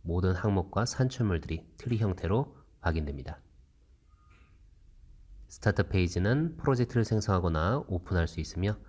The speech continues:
새로운 기능, 매뉴얼 팁 동영상의 링크로 볼 수 있습니다. 매뉴얼을 클릭하시면 네트워크상에 연결이 돼 있다면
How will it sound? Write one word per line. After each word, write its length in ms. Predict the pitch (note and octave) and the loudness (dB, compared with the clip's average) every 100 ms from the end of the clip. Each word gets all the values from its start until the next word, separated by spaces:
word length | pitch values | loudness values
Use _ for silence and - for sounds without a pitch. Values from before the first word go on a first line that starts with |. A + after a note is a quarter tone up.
| - - - - | -20 -20 -20 -12
새로운 420 | - B2 A2 G2+ | 0 4 4 2
기능, 340 | - F#2 D2 - - - | 0 0 0 -6 -20 -8
매뉴얼 460 | E2+ E2+ F2 F#2 - | 0 2 2 0 0
팁 200 | - - | -4 -2
동영상의 540 | F2+ E2+ D#2+ E2+ D#2 | 0 2 2 0 0
링크로 560 | D#2+ F2 - - E2+ - | 0 0 0 -2 -2 0
볼 160 | F#2+ | -2
수 140 | F2 F2+ | 0 -2
있습니다. 440 | - E2+ - - - - - - - - - - - - - - | -4 -6 -8 -12 -16 -20 -18 -18 -18 -18 -18 -16 -16 -14 -12 -8
매뉴얼을 380 | E2+ F#2 F#2+ F#2+ | 0 2 2 2
클릭하시면 1000 | G2 F2+ F#2 - G2 G2 C3 D#3+ F#3+ G2+ | 0 2 0 0 0 4 4 2 -2 0
네트워크상에 840 | F2 G2 A#2 - A2 G2+ E2 D2+ F2 | 0 2 0 2 0 2 0 0 2
연결이 380 | F2 F#2 A#2 | 2 4 2
돼 120 | C3 A2+ | 4 2
있다면 440 | - E2 D2+ | 2 -2 -2